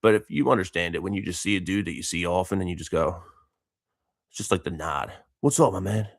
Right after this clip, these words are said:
Hey, how you doing today? Oh, no, chilling, big dog. How about you?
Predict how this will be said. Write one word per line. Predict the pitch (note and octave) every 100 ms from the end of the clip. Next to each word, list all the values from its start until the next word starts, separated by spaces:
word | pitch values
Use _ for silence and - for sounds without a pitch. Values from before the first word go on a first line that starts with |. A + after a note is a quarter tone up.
| -
Hey, | D3 C#3+
how | C#3
you | D3+
doing | D3 E3 D3+
today? | C#3+ C#3+ A2+ F#2+
Oh, | - C3 C3+
no, | A2+ A#2+ -
chilling, | - E3 D3+
big | B2 C3
dog. | B2 C3+ C3+ B2+
How |
about | D3 C#3
you? | D3+ A2